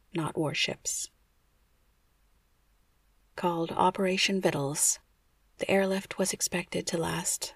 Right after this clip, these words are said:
three weeks, but instead lasted for fifteen months. This meant that what was started on a shoestring became an elaborate effort,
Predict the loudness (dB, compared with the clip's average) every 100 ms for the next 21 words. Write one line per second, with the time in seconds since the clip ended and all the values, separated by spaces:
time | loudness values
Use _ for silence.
0 | -6 -2 0 0 -2 -4 -2 -4 _ _
1 | _ _ _ _ -8 -2 2 2 2 2
2 | 0 0 0 -2 -2 -4 -2 -4 0 0
3 | 0 0 2 2 0 0 0 0 -6 _
4 | _ _ _ _ _ _ _ _ _ -6
5 | -2 2 2 2 0 -4 -4 -4 -2 -4
6 | -4 -2 0 0 2 2 2 0 0 0
7 | 2 2 2 0 -2 -2 -6 -10 -12 _
8 | _ _ _ _ -2 0 0 2 2 2
9 | 0 0 -2 0 -2 -2 -4 -6 -12